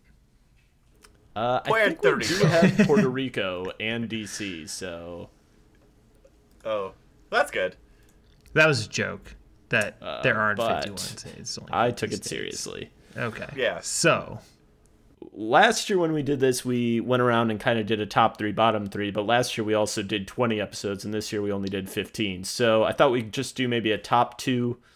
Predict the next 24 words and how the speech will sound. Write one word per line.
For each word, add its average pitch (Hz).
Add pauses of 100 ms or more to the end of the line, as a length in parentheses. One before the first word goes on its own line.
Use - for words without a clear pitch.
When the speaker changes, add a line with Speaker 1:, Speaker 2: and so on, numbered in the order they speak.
(240)
Speaker 1:
bottom 110
two, 101
quick 120
round 113
robin. 107 (100)
Speaker 3:
Oh, 131
perfect. -
That's 120
exactly 131
how 127
many 117
I 110
wrote 110
down 110
for 104
each 95
category. 92 (240)
Speaker 1:
Favorite, 127
favorite 156
episodes 131
we 117
watched, 135
favorite 113
episodes 110